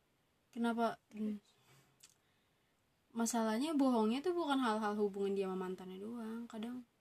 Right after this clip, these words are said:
Speaker 2: Keberadaannya.
Speaker 1: maybe yang ngebuat buat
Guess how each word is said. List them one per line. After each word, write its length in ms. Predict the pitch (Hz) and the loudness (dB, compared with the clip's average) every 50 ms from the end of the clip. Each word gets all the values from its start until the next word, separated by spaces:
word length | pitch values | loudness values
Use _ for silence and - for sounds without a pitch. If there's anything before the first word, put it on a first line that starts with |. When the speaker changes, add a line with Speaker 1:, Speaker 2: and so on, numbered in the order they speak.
| _ _ _ _ | _ _ _ _
Speaker 2:
Keberadaannya. 640 | _ - 214 214 214 214 214 196 - 208 214 214 214 214 214 214 220 | _ 0 4 6 6 6 4 2 0 -4 -2 0 0 0 2 2 4
Speaker 1:
maybe 260 | 220 226 262 277 - - _ _ _ _ _ _ _ _ _ _ _ _ _ _ _ _ _ _ _ _ _ _ _ _ _ _ _ _ _ _ _ 220 - - _ _ _ | 4 4 4 4 2 -2 _ _ _ _ _ _ _ _ _ _ _ _ _ _ _ _ _ _ _ _ _ _ _ _ _ _ _ _ _ _ _ -20 -20 -20 _ _ _
yang 220 | - - 208 208 208 | -4 -2 0 2 2
ngebuat 440 | 208 208 202 202 214 214 208 202 - | 2 2 2 2 2 2 2 0 -2
buat 260 | 196 190 202 202 202 | -4 -2 -2 -2 -2